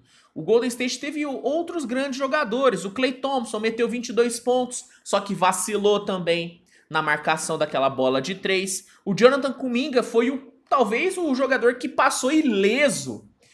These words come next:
nessa partida. Talvez tenha sido o, o único grande jogador do Warriors que não, não cagou no pau.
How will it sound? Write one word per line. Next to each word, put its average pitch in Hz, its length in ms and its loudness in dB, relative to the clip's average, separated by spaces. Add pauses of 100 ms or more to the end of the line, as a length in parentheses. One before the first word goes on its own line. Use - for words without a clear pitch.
(180)
nessa 190 260 0
partida. 202 460 4
Talvez 214 240 0
tenha 233 140 -2
sido 254 240 -4
o, 220 340 -6
o 214 240 0
único 359 400 -2
grande 208 480 0
jogador 208 460 4
do 254 140 0
Warriors 226 360 8
que 320 140 -12
não, 349 260 -14
não 403 400 -20
cagou 294 380 2
no 381 220 0
pau. 202 540 6